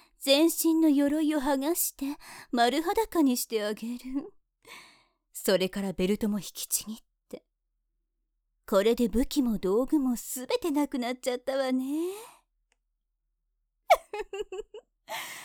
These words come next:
その怯えた顔、たまらないわ。勇者様も全部剥かれていくのは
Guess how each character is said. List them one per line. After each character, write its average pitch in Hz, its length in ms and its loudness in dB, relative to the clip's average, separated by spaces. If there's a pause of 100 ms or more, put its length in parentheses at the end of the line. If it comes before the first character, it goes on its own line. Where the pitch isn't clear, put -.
(460)
そ 349 340 4
の 311 380 8
怯 302 260 0
え 370 60 -4
た - 180 -10
顔、 - 160 -10 (1080)
た 262 180 0
ま 240 160 0
ら 269 160 0
な 285 220 2
い 285 80 0
わ。 269 340 -4 (1600)
勇 247 280 0
者 254 120 -4
様 208 300 -6
も 190 140 -6
全 202 580 -4
部 349 80 -4
剥 254 220 4
か 247 140 -2
れ 269 120 -2
て 269 160 -6
い 294 80 -6
く 330 140 -4
の 302 280 -4
は 269 200 -6